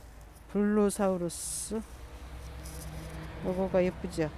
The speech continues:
<gasps> 어우, 색, 이 라인이 엄청 예쁘네요. 샤론스톤이 이만 원. 로제 와인이 이만 오천 원.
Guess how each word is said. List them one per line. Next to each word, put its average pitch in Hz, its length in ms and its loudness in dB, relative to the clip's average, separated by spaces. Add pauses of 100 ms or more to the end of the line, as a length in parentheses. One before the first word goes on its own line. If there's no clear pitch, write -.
(920)
<gasps> 247 920 -6
어우, 233 580 0
색, 226 220 -4 (100)
이 196 180 2
라인이 196 560 4
엄청 190 560 0
예쁘네요. 190 500 -2 (1700)
샤론스톤이 214 1000 0
이만 165 280 -2
원. 160 120 -8 (1500)
로제 185 520 4
와인이 170 680 2
이만 165 300 -2
오천 147 320 -8
원. 147 100 -8